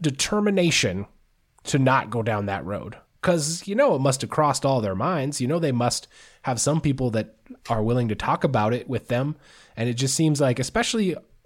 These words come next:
in John Jones's case, who was out here,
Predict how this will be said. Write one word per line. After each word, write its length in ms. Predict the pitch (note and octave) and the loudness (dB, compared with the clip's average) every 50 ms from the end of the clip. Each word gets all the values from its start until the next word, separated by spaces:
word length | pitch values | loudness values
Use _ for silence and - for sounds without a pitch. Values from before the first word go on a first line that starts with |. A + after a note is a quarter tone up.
| _ _ _ _ - - - - | _ _ _ _ -20 -16 -6 -2
in 140 | E3+ D3+ C#3+ | 0 0 2
John 240 | C#3+ D3 C#3+ C#3 | 2 2 2 2
Jones's 400 | C#3 G3+ B3+ E4+ E4 G3 C#3 A2 | 2 4 4 4 4 2 2 0
case, 440 | - - A#2+ F#2+ F#2 A2+ - - - _ _ _ _ _ _ _ _ _ | -2 -2 -4 -4 -4 -4 -6 -8 -10 _ _ _ _ _ _ _ _ _
who 100 | - D3 | 0 0
was 140 | C#3+ C3+ C3+ | 2 2 2
out 180 | D3+ D3+ C3+ | 2 2 2
here, 340 | C#3+ C#3 C3+ C3 B2+ A2 - | 2 2 2 2 0 -2 -4